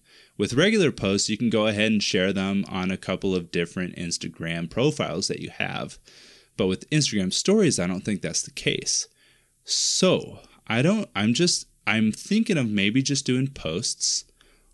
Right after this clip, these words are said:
on Instagram and sharing them throughout. On Instagram stories, though,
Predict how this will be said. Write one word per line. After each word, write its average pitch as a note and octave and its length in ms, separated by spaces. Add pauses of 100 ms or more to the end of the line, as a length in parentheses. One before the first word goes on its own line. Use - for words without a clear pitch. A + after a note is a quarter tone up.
(140)
on G2+ 640 (140)
Instagram G2+ 1080
and F#2+ 220
sharing G#2 400
them G#2+ 100
throughout. F2 540
On E2+ 260
Instagram A#2+ 540
stories, D#3+ 640
though, E2 340